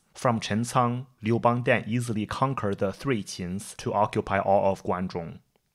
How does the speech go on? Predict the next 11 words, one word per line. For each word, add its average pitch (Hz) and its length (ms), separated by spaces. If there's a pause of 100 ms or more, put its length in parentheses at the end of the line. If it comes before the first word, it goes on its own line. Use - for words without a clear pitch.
(140)
Liu 135 220
Bang's 180 420
surprise 175 560
attack 117 540
against 120 480
Chencang 104 640
gave 117 200
name 123 260
to 143 120
an 113 140
idiom, 101 580